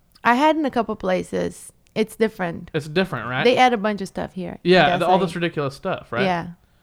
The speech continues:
Speaker 2: In Brazil, they just give you, like, a bowl of acai.
Speaker 1: They'll, they'll, you can add things. You
Speaker 2: Yeah.
Speaker 1: choose what you add, but in the actual, um, mix-, mixture, I guess, in the,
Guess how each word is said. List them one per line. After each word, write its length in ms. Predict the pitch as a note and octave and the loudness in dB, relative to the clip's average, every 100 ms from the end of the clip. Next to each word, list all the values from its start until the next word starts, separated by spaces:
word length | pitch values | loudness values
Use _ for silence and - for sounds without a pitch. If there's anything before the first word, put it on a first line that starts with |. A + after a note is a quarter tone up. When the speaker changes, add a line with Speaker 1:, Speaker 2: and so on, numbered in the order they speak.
| _ | _
Speaker 2:
In 140 | E3 E3+ | -2 0
Brazil, 280 | D#3+ E3 E3+ | 2 2 2
they 100 | D3 | 0
just 180 | C#3+ C#3 | -2 -4
give 140 | C#3+ | -2
you, 60 | C#3 | -2
like, 120 | B2 | -2
a 60 | |
bowl 320 | B2+ B2 C3 B2+ | -6 -4 -2 0
of 80 | A#2+ | -2
acai. 500 | A#2+ - - B2+ - - _ - | -4 -8 -8 -10 -10 -20 _ -2
Speaker 1:
They'll, 320 | A3 D#4 D#4+ B3 | 4 4 4 0
they'll, 400 | D4 E4 E4 - | 2 4 2 0
you 120 | C4 C#4+ | -2 0
can 180 | E4 | 0
add 280 | A#3 G#3+ G3 | 2 0 0
things. 420 | G3 F#3+ B3 C#4+ | -2 -2 -2 -4
You 80 | A3 | -4
Speaker 2:
Yeah. 160 | D3+ B3+ | -2 0
Speaker 1:
choose 220 | A3+ A3 | 0 -2
what 160 | A#3 A3+ | -4 -2
you 140 | B3+ | 0
add, 300 | B3+ C4 B3+ - | 2 0 -2 -6
but 200 | G3+ G#3+ - | -4 -4 -2
in 220 | A#3+ B3 | -2 0
the 180 | A3 G3+ - - | 0 -2 -6 -2
actual, 680 | G3 - G#3+ F#3+ F3+ F3 - _ _ _ - | -2 -2 -4 -2 -2 -4 -10 _ _ _ -4
um, 580 | F3 E3 E3+ E3+ E3 - | -2 -2 -6 -8 -10 -12
mix-, 460 | - F#3+ G3+ _ - | -6 -4 -4 _ -14
mixture, 360 | G3+ A#3+ - E4+ | -10 -10 -8 -8
I 60 | |
guess, 240 | D#4+ D#4 - | -6 -6 -6
in 180 | G#3 G3+ | -6 -2
the, 380 | F#3 F3+ - | 0 -2 -4